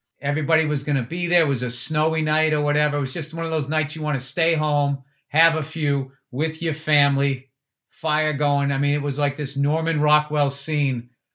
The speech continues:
I could either stay here or I could drive all the way down to Rhode Island and stand in a restaurant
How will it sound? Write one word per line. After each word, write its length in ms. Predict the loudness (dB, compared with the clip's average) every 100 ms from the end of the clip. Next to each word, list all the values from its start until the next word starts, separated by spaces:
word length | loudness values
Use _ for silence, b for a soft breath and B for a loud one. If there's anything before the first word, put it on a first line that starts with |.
| _ _ _
I 140 | -8 -6
could 160 | -2
either 260 | -2 -2 -4
stay 500 | -4 -2 2 2 2
here 520 | 0 4 4 4 -4 _ _ -4
or 540 | 0 2 2 -2 -6 -2
I 140 | -2
could 200 | 0 -2
drive 380 | -2 0 2 2
all 180 | 2 2
the 80 | 0
way 140 | 0
down 240 | 2 0
to 80 | 0
Rhode 280 | 0 0 2
Island 560 | 2 2 2 -2 -4 -8 _ _ _ _ _ _ _ _
and 180 | -4 -2
stand 560 | -2 -2 2 2 4 2
in 120 | 2
a 100 | 2
restaurant 680 | 4 2 0 -2 -2 -2